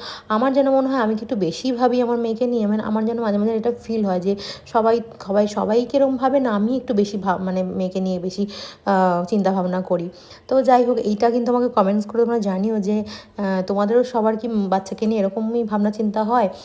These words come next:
আহ, তো তোমাদেরটা জেনে আমিও হয়তো নিজের মনটাকে এস-, ইয়ে করবো যে না, আমার মতন সবাই এরকম বাচ্চাকে নিয়ে চিন্তা করে। তো আমা-, আমাকে তো আমার বর মাঝে মাঝে বলে, "তুমি একটু বেশি ভাব-, ভাব-, ভাবছো, এত কেন ভাবছো, ঠিক ভালো থাকবে?" বা এরকম কোনো কিছু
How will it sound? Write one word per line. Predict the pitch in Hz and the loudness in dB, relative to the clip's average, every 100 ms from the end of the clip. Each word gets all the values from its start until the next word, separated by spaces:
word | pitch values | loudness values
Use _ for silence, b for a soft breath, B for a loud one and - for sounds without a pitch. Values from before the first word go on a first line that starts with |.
| B B - | B B -8
আহ, | 202 196 190 | -4 -2 -2
তো | 185 220 208 202 | 0 -2 -2 0
তোমাদেরটা | 208 208 226 233 240 | 2 4 4 4 2
জেনে | 220 220 | 4 2
আমিও | 220 190 208 220 | 2 2 0 0
হয়তো | 214 214 | 0 0
নিজের | 208 214 | 2 2
মনটাকে | 214 196 196 190 214 | 2 0 0 0 0
এস-, | 196 - 190 | -2 -6 -4
ইয়ে | 190 | -4
করবো | 190 185 185 | -2 -2 -2
যে | 190 | -2
না, | 190 180 180 - _ _ _ - - | -2 -4 -8 -18 _ _ _ -18 -12
আমার | - 202 202 | -2 0 2
মতন | 196 208 | 2 0
সবাই | 208 202 185 202 | 0 0 0 0
এরকম | 196 196 196 | 0 0 -2
বাচ্চাকে | 180 - - | -2 -6 -8
নিয়ে | 190 196 | -6 -6
চিন্তা | 185 170 180 | -6 -6 -6
করে। | - 175 - B B B B B | -4 -4 -4 B B B B B
তো | - 190 | -2 2
আমা-, | 185 190 | 2 2
আমাকে | 190 208 220 | 2 2 2
তো | 233 | 0
আমার | 220 | 2
বর | 208 196 | 6 6
মাঝে | 202 196 | 6 2
মাঝে | 202 208 | 2 2
বলে, | 208 202 | 2 2
"তুমি | 214 | 2
একটু | 208 | 2
বেশি | 196 190 220 | 2 0 0
ভাব-, | 190 190 180 | -2 0 -2
ভাব-, | 170 165 175 | -2 -2 0
ভাবছো, | 180 170 - | -2 -2 -2
এত | 170 202 | -2 -2
কেন | 214 208 | -2 -2
ভাবছো, | 185 170 165 180 175 | -2 -4 -4 -6 -6
ঠিক | 202 196 | -8 -4
ভালো | 190 | -4
থাকবে?" | 180 190 175 | -2 -4 -2
বা | 180 180 175 202 | 0 0 -2 -2
এরকম | 190 180 | -2 -2
কোনো | 175 180 | -4 -4
কিছু | 180 175 | -4 -4